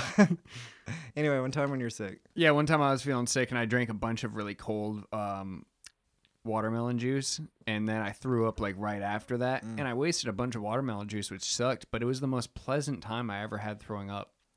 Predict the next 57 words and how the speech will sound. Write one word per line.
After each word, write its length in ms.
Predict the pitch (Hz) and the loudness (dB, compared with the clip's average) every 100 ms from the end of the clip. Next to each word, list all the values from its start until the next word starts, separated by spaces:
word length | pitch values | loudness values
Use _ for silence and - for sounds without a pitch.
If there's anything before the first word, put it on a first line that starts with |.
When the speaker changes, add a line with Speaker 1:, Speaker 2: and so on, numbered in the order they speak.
| - | -8
Speaker 2:
Yeah. 240 | 113 110 107 101 - | -2 -2 -4 -8 0
Speaker 1:
I 80 | |
hadn't 260 | 131 143 147 | 4 6 4
reached 240 | 135 123 | 0 0
body 260 | - 113 117 | 0 2 2
temperature 400 | 113 107 - 104 | -2 -6 -4 -6
yet, 160 | 98 98 | -4 -4
and 100 | 101 | -4
so 140 | 101 | -6
it 80 | 95 | -6
was, 160 | 95 | -8
like, 220 | 98 98 - | -8 -10 -8
nice 240 | 104 - | -8 -8
and 120 | - | -12
cool. 220 | 104 104 107 - _ | -10 -10 -10 -16 _
Speaker 2:
Same 220 | 135 139 | -6 -2
thing 160 | 139 131 | -2 -2
with 160 | 117 | -2
me. 200 | 120 123 | -2 -4
Uh, 260 | - 117 110 - - | -2 -2 -2 -6 -6
it 80 | |
was 260 | 127 120 104 | -2 -2 -4
a 80 | 113 | -8
different 800 | 107 113 107 101 104 107 - 98 | -6 -6 -4 -8 -10 -16 -16 -10
drink, 400 | 110 104 104 - | -6 -6 -8 -10
but 300 | 113 107 98 | -8 -6 -4
one 160 | 110 107 | -4 -4
time 220 | 113 110 | -4 -4
I 160 | 104 | -4
threw 320 | 104 - 107 107 | -6 -8 -6 -4
up 140 | 104 - _ - - _ | -6 -10 _ -20 -20 _
freshly 400 | - 110 101 110 | -6 -4 -4 -4
ingested 500 | 104 101 101 - 104 | -4 -2 -4 -6 -8
chocolate 440 | 104 104 107 104 104 | -6 -8 -8 -8 -8
milk, 400 | 104 110 - 127 - _ - - - _ | -6 -8 -8 -14 -16 _ -20 -20 -20 _
and 80 | 113 | -8
it 120 | 113 | -4
tasted 300 | 135 160 143 | 0 2 2
about 260 | 127 120 107 | 2 2 2
Speaker 1:
Ew. 60 | 117 | -2
Speaker 2:
the 20 | |
same 340 | - 113 120 | -4 -4 -2
coming 300 | 117 113 107 | -4 -4 -2
up 160 | 117 110 | -4 -4
as 80 | 107 | -6
it 80 | 104 | -4
did 180 | 110 | -4
going 240 | 107 104 104 | -4 -4 -4
out. 200 | 107 110 | -4 -6
It 40 | |
wasn't 260 | 110 101 139 | -6 -4 -2
Speaker 1:
You 40 | |
Speaker 2:
even 100 | 156 | 0
Speaker 1:
know 100 | 160 107 | 0 -2
Speaker 2:
that 80 | 107 | -4
Speaker 1:
what? 80 | |
Speaker 2:
bad. 100 | 104 | -6